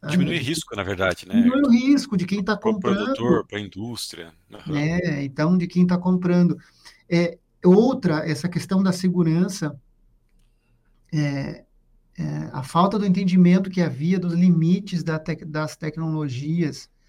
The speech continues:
Speaker 2: Ah, então, você trabalhar com biodigestor de lagoa coberta na região sul do Brasil, o nosso inverno é mais rigoroso do que no centro-oeste, né, no,
Speaker 1: Sim.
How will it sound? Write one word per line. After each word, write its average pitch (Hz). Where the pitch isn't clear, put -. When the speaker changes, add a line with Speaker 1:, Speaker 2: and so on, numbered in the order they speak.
Speaker 2:
Ah, 147
então, 165
você 185
trabalhar 175
com 175
biodigestor 165
de 170
lagoa 165
coberta 156
na 156
região 156
sul 175
do 185
Brasil, 156
o 165
nosso 160
inverno 185
é 269
mais 311
rigoroso 240
do 160
que 190
no 196
centro-oeste, 190
né, 156
no, 160
Speaker 1:
Sim. 78